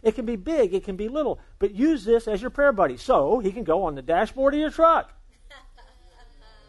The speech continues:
He can sit on your computer screen. You can put him on your mirror at home so he's the first thing that you see in the morning, last thing you see before you go to bed.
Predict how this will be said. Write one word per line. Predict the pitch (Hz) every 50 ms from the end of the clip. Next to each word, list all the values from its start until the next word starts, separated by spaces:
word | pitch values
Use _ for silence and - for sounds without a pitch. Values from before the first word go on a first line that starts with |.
| - - - - _ - - - - - _ - _ - - - - _ - - -
He | 208
can | 254 240
sit | - - 254 269
on | 285 302 302
your | 302 302
computer | - 294 254 - 302 320 330 320 277
screen. | - - 240 214 196 175 156 139 123 107 - - - - - - - - - - - - - - - - - _ _ _ - _ _ - - _ - - - - - _ _ _ - - _ _ -
You | - 196 220
can | 190 170
put | - 240 247 226
him | 220 226
on | 233 233 220
your | 196
mirror | 185 185 208 226 262 262 247 220
at | 190
home | 180 233 254 277 294 -
so | - 208
he's | 220 202 180
the | 180
first | - - 233 233 226 -
thing | 247 233 226
that | 233 226
you | 214
see | - - 254 247
in | 240
the | 233 220
morning, | 220 240 262 277 277 240
last | 214 214 233 226 -
thing | 247 233 226
you | 226 196
see | - 240
before | 240 208 - 240 240 226
you | 226
go | 220 233 233
to | 226
bed. | 202 190 233 254 294 320 302 311